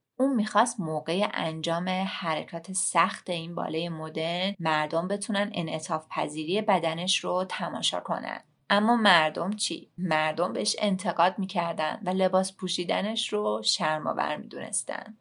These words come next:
اون موقع بیشتر زنای هم دوره ایزادورا لباسایی می‌پوشیدن که به طور سراسری بدنشون رو می‌پوشوند.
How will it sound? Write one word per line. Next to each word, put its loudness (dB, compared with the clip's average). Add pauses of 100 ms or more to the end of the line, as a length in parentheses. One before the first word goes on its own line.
(120)
اون 2
موقع 4
بیشتر 4
زنای 4
هم -4
دوره -2
ایزادورا 0
لباسایی 0
می‌پوشیدن 0
که -6
به 2
طور -4
سراسری 2
بدنشون -2
رو -4
می‌پوشوند. -8